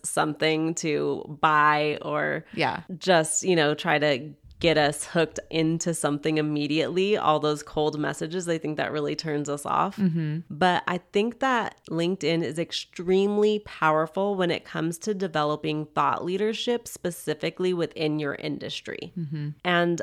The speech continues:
Speaker 1: I don't think that enough people are harnessing the power of LinkedIn. So I want to share something that I committed to at the beginning of January, and I have seen a huge influx of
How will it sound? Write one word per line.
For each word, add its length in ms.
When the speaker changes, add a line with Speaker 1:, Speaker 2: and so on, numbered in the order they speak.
Speaker 1:
I 120
don't 600
think 380
that 460
enough 540
people 480
are 160
harnessing 680
the 100
power 380
of 220
LinkedIn. 580
So 300
I 160
want 140
to 80
share 280
something 280
that 260
I 380
committed 560
to 240
at 160
the 80
beginning 600
of 260
January, 880
and 240
I 200
have 180
seen 580
a 240
huge 720
influx 600
of 400